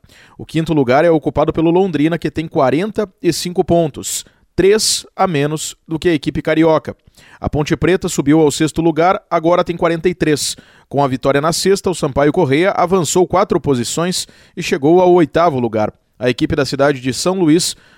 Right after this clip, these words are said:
conquistou quarenta e dois pontos nesta edição da Série B até agora. O primeiro time posicionado fora da zona de rebaixamento à Série C é o Guarani, que ocupa o décimo sexto lugar e tem trinta e cinco pontos. Os integrantes da zona de descenso são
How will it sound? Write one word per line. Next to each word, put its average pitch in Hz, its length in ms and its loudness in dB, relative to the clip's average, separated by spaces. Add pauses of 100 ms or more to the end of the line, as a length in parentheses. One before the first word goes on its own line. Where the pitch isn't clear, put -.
conquistou 170 480 -2
quarenta 165 320 0
e 151 40 0
dois 147 200 2
pontos 156 380 -4
nesta 147 320 -2
edição 139 340 -2
da 151 100 0
Série 156 220 -2
B 135 160 2
até 120 160 0
agora. 110 340 0 (500)
O - 60 -14
primeiro 139 320 2
time 151 240 -2
posicionado 147 580 -2
fora 147 220 0
da 143 120 0
zona 139 180 -2
de 131 80 -4
rebaixamento 135 640 -2
à 123 60 -2
Série 151 240 -4
C 180 320 0 (340)
é - 80 -2
o 170 80 4
Guarani, 170 420 0 (220)
que 143 120 -2
ocupa 165 360 2
o 135 80 2
décimo 160 480 0
sexto 151 340 -2
lugar 123 380 0 (260)
e 156 120 -4
tem 170 200 -4
trinta 214 600 -4
e 156 100 -2
cinco 185 300 -4
pontos. 175 520 -2 (300)
Os 131 140 -2
integrantes 160 520 0
da 143 140 2
zona 143 220 -2
de 139 80 -4
descenso 180 500 -2
são 139 340 -4